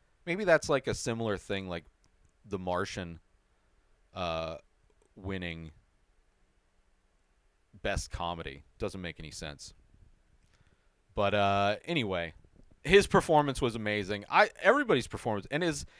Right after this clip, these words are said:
interesting to see his mother, how she deals with it, and how she is, like, so withdrawn from showing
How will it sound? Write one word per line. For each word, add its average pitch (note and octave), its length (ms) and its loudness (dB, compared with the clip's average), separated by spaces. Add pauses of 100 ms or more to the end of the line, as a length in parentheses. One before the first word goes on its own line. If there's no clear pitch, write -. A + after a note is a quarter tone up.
(140)
interesting G3 600 2
to D3+ 160 -2
see C#3 340 -2
his B2 180 0
mother, A2+ 640 2 (160)
how A2+ 180 -4
she D#3+ 340 -4
deals A#2+ 420 -2
with G2+ 180 -4
it, F#2 200 -6 (420)
and A#2+ 160 -2
how D#3 220 2
she E3+ 280 -2
is, D3+ 180 2
like, G#2 280 2
so D#3+ 600 6
withdrawn A2+ 840 2
from G#2 180 -10
showing A#2+ 400 -2